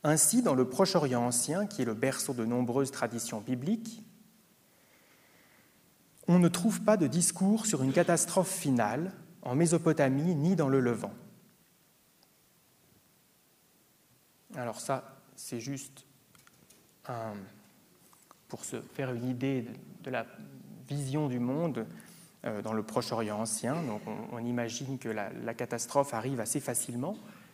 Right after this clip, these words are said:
puisque l'eau est en dessus et au-dessous. Voilà. Euh, donc, je le rappelle, donc, il n'y avait pas de spéculation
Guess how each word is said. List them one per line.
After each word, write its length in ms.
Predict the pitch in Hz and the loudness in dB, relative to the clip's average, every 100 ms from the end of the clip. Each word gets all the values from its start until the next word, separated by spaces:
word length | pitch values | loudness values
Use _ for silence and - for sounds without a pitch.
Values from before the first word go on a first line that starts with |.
| - _ | -20 _
puisque 340 | 131 123 - | -14 -14 -6
l'eau 480 | 127 127 117 135 151 | 0 0 4 4 4
est 160 | 123 127 | 2 0
en 80 | 117 | -2
dessus 400 | 113 - 165 - | -2 -2 -4 -4
et 120 | 151 151 | -2 -2
au-dessous. 380 | 127 - - 113 - - - - - - - - - - _ _ _ - - - - - | -4 -6 -8 -8 -14 -20 -20 -20 -20 -20 -20 -20 -20 -20 _ _ _ -20 -20 -18 -16 -12
Voilà. 300 | 120 107 98 - - _ _ _ _ - - - _ _ - - _ _ _ - _ _ _ - - - - - _ - | -8 -6 -8 -12 -20 _ _ _ _ -20 -20 -20 _ _ -20 -20 _ _ _ -20 _ _ _ -20 -20 -20 -20 -20 _ -4
Euh, 540 | 143 135 131 127 123 127 - - - - - _ - | 0 4 4 2 2 0 -4 -14 -20 -20 -20 _ -10
donc, 560 | 143 180 170 131 - - - - - - _ _ _ _ _ _ _ _ _ _ _ _ _ _ _ _ _ _ _ _ _ _ _ _ _ | 4 6 6 2 -6 -14 -18 -20 -20 -20 _ _ _ _ _ _ _ _ _ _ _ _ _ _ _ _ _ _ _ _ _ _ _ _ _
je 140 | - 127 | -8 -4
le 60 | |
rappelle, 420 | 123 - - 226 175 | 0 2 6 8 6
donc, 240 | 139 - | 2 0
il 60 | 139 | 0
n'y 80 | |
avait 160 | 127 131 | 2 0
pas 320 | - 175 170 | 2 2 2
de 180 | 131 123 | 0 -4
spéculation 880 | 120 156 - 147 139 - - 143 | 0 0 2 2 2 2 -2 -2